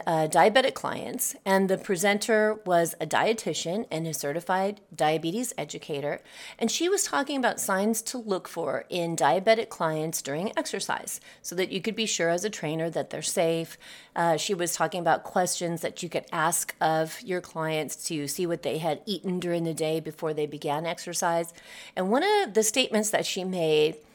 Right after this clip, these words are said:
I found very curious because she said that everyone, not just diabetics, everyone needs a minimum of a hundred and twenty grams of carbohydrates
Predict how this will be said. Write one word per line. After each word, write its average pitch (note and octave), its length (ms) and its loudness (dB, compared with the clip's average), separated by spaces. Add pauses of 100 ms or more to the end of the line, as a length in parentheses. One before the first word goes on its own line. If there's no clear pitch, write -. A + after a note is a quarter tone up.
(180)
I G3 120 8
found G3 240 6
very F3 240 4
curious - 540 -6
because F3+ 380 -4
she - 120 -6
said F#3 340 4
that D#3+ 400 4 (800)
everyone, A#3 800 8
not D#3 160 2
just A#3+ 220 -4
diabetics, A3+ 640 4 (100)
everyone C4+ 840 4
needs D#3 280 0
a E3+ 60 -2
minimum E3 580 -2
of D#3+ 140 -2
a E3+ 60 -4
hundred F#3+ 560 0
and G#3+ 160 4
twenty F#3 340 0
grams D#3 340 0
of - 140 -10
carbohydrates E3 840 -2